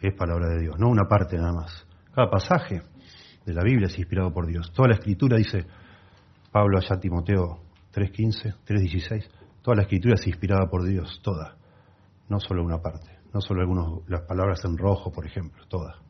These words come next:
Y son útiles, porque son inspiradas por Dios, sopladas por Dios es la idea, son útiles para enseñar, para redarguir, para corregir, para instruir en justicia.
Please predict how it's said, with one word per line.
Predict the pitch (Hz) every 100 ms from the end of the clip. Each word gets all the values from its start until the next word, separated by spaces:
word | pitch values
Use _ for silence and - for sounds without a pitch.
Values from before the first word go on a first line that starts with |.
| - - - _ _ _ _ _ _
Y | 98
son | 87 107
útiles, | 123 - 87 82
porque | 98 85
son | 90 139
inspiradas | 123 113 117 110
por | 110 98
Dios, | 120 127 -
sopladas | 101 85 127 113
por | 120 95
Dios | 117 113
es | 90
la |
idea, | 95 107 110 - - - -
son | - 95
útiles | 110 92 80 82 - - _ _ _ _ _ _ _ _ _ _ _ -
para | -
enseñar, | 85 - 87 120 143 139 -
para | 82 85
redarguir, | 85 90 85 113 110
para | - 85
corregir, | 92 85 - 110 107 - _
para | - 87
instruir | 82 - 92
en | 90
justicia. | - 87 - 90 -